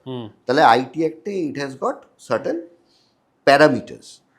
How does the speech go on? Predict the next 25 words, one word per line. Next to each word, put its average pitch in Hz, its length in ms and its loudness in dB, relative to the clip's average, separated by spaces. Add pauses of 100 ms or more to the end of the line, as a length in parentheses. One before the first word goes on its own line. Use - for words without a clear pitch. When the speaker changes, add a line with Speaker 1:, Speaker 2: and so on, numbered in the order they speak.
Speaker 1:
হুম। 123 220 -18
Speaker 2:
এবং 156 280 2
তার 131 200 2
কিছু 156 180 -14
প্রভিশনস 131 500 -6
বলা 71 220 -12
আছে। - 240 -20 (480)
এটা 139 240 -6
দুটোভাবে 151 720 -2
আমরা 131 300 -2
হিসেব 101 340 -10 (100)
করতে - 240 -20
পারি। - 220 -20 (300)
Speaker 1:
হুম। 131 100 -16
Speaker 2:
একটা 113 280 -4
হচ্ছে 165 200 -6
ক্রিমিনাল 165 520 -2
অফেন্স, 185 460 -8
Speaker 1:
হুম। 127 200 -14 (120)
Speaker 2:
আর 131 100 -2
একটা 202 160 -4
হচ্ছে - 140 -10
সিভিল 165 340 -2
অফেন্স। - 420 -14
Speaker 1:
হুম। 127 220 -18